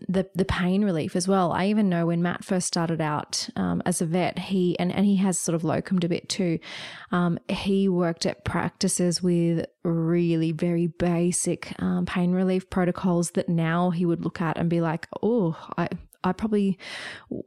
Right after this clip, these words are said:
I'd, I'd probably have an issue doing that now."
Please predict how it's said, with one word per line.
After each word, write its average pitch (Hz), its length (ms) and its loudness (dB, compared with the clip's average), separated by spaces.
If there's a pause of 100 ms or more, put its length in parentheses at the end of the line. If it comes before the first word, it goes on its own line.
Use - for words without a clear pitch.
I'd, - 160 0 (100)
I'd 180 160 0
probably 196 220 0
have 190 160 0
an 175 100 2
issue 175 460 0 (260)
doing 180 280 2
that 220 200 0
now." 233 260 2